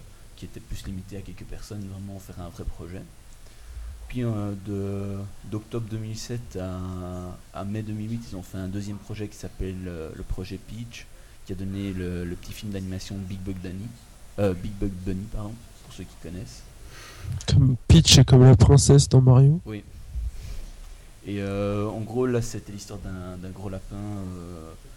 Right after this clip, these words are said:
Speaker 1: qui se fait emmerder par des rongeurs et il décide de, de se venger. Il se transforme en un super Rambo, euh, Predator, euh, en, en faisant des, des trucs, euh, assez sympas. Le, le projet est vraiment, euh,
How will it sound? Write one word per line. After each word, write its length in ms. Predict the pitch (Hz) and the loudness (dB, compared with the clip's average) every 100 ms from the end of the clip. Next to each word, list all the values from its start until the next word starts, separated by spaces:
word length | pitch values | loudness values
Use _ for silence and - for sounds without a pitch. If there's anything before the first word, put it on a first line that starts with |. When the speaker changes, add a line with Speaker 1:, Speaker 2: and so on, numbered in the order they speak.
| - - | -20 -18
Speaker 1:
qui 80 | - | -14
se 60 | |
fait 100 | - | -10
emmerder 320 | 98 101 110 107 | -8 -8 -6 -6
par 160 | 92 | -6
des 100 | 92 | -8
rongeurs 500 | 87 92 92 110 117 | -10 -12 -10 -8 -8
et 80 | 98 | -8
il 60 | 90 | -10
décide 300 | 90 95 90 | -12 -14 -14
de, 280 | 87 87 85 | -14 -14 -14
de 100 | 87 | -14
se 80 | 90 | -12
venger. 520 | 90 90 - 95 95 | -14 -14 -12 -10 -8
Il 60 | 87 | -10
se 60 | |
transforme 360 | 90 101 90 90 | -14 -16 -12 -10
en 120 | 87 | -10
un 20 | |
super 400 | 95 - - 90 | -12 -12 -10 -10
Rambo, 320 | 85 90 90 92 | -10 -12 -10 -10
euh, 500 | 95 92 85 76 71 - - | -10 -10 -12 -12 -16 -10 -8
Predator, 760 | 95 87 85 85 90 90 87 | -8 -8 -12 -12 -12 -12 -10
euh, 120 | - 62 - - - - - - | -12 -14 -18 -20 -20 -20 -20 -18
en, 340 | - 85 82 80 - | -14 -12 -14 -16 -16
en 60 | 85 | -14
faisant 160 | 92 | -4
des, 340 | 92 87 85 85 95 - - | -2 0 -2 -8 -14 -16 -16
des 60 | |
trucs, 360 | 90 - 95 - | -12 -12 -12 -12
euh, 100 | 76 - - - - - - - - | -10 -10 -10 -16 -18 -20 -20 -20 -16
assez 180 | 113 - | -14 -12
sympas. 380 | 120 101 - 131 113 | -10 -10 -8 -10 -10
Le, 240 | 107 95 | -8 -6
le 100 | 92 | -8
projet 380 | 101 - 98 113 | -8 -10 -10 -8
est 40 | |
vraiment, 500 | 98 98 104 104 98 92 | -10 -10 -10 -8 -8 -8
euh, 220 | 90 | -10